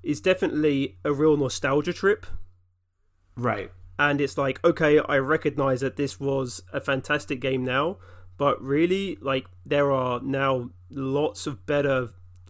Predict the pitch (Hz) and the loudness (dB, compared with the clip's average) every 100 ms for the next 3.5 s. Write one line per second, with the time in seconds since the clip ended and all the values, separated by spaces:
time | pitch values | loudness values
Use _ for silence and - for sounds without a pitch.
0 | - - - 143 - 131 123 - 143 170 | -20 -12 -4 -2 0 -2 -4 -4 2 2
1 | - 120 110 139 139 135 127 147 151 139 | 2 -2 -4 -6 -4 -4 0 0 0 0
2 | 131 - 143 127 113 - - 127 127 - | -2 -2 -2 -2 -4 -10 -6 -4 -4 0
3 | 143 156 - - | 0 0 -4 -10